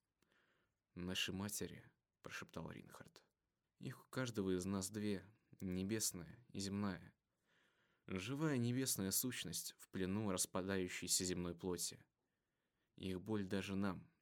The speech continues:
темным Дорелли, не представить. Это страшно, что с ними делают гончары.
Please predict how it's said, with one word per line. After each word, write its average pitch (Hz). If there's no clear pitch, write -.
темным 101
Дорелли, 92
не 90
представить. 87
Это -
страшно, 135
что -
с -
ними 87
делают 87
гончары. 87